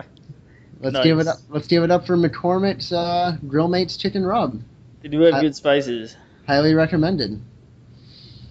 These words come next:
Speaker 2: Um, all right. So again, sorry that our, uh, guest happened to be a dick,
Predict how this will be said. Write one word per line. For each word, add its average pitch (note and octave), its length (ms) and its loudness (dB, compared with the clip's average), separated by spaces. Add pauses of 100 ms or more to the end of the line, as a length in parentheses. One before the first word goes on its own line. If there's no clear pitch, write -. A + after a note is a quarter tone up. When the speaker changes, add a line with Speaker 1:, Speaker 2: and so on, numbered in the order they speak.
(520)
Speaker 2:
Um, B2+ 600 -2
all D#3 140 4
right. B2 280 2
So C3 380 0
again, F3 560 2 (960)
sorry D#3 480 2
that D3+ 120 0
our, C#3+ 220 2
uh, A#2+ 380 -2 (220)
guest C#3 360 0
happened C#3+ 220 -2
to C3+ 80 0
be A#2+ 140 -2
a A2+ 80 -4
dick, A2+ 580 -4